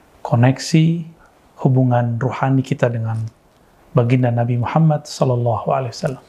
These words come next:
Beliau mungkin bagi sebagian orang dianggap sudah mati, tapi dalam tradisi ahli hadis, ulama-ulama ahli akidah,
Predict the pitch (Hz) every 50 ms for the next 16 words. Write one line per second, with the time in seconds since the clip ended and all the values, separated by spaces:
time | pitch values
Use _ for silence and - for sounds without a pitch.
0 | _ - - - 135 123 123 123 127 139 143 143 143 147 143 143 139 - - _
1 | _ _ _ - _ _ _ _ _ _ _ - - - - - - - - -
2 | - - - - - 165 156 156 185 190 180 156 139 135 131 - - - 135 123
3 | 123 131 135 131 135 143 143 135 123 110 110 110 113 - - - 120 123 110 120
4 | 151 185 180 - - 104 - _ _ _ _ _ _ _ _ _ _ _ _ _
5 | _ _ _ - - 113 - - 135 123 117 107 110 110 110 - - 113 113 117
6 | 127 117 - - - 127 123 123 120 139 - - 117 110 120 120 - - 123 117
7 | 117 123 120 117 120 120 - - - - - _ _ _ _ _ _ _ _ _
8 | _ _ _ _ - 185 135 123 120 120 123 147 156 147 143 143 143 139 151 175
9 | 156 135 143 165 156 139 - - 147 139 135 147 156 180 170